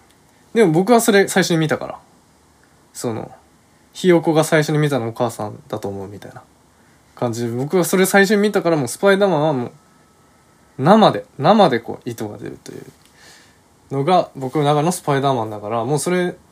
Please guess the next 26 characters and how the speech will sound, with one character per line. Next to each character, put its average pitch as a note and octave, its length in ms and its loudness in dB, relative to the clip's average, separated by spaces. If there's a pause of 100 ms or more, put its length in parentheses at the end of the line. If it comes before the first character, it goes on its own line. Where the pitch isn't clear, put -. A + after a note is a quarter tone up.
最 - 180 -6
初 F#3 140 -4
の F#3+ 80 -2
シ F#3+ 100 -6
リ G3+ 100 0
ー - 20 0
ズ F3 120 -2
が、 G#3 200 4 (120)
ス - 100 -20
パ F3+ 140 0
イ E3+ 60 4
ダ E3+ 100 2
ー E3 40 2
マ C3+ 80 0
ン A#2+ 60 -4
ワ C3+ 140 2
ン、 A#2+ 60 -4
ツ B2+ 140 -4
ー、 - 20 -8
ス - 160 -10
リ G#2 60 -12
ー - 20 -16
み E2+ 60 -20
た - 100 -20
い - 20 -20
な。 - 60 -20